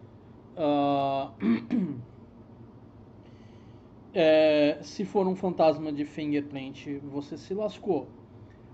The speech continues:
Porque não vai ter muito local onde ele possa deixar, ah,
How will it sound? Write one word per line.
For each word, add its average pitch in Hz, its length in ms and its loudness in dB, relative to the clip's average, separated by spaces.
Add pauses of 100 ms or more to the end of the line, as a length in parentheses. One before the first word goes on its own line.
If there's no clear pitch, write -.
(100)
Porque 185 260 -4
não 202 200 -4
vai 208 200 2
ter 202 280 2
muito 190 400 -4
local 160 1120 2
onde 156 240 -6
ele 147 140 -4
possa 151 560 -4
deixar, 143 720 -2 (1000)
ah, 131 760 2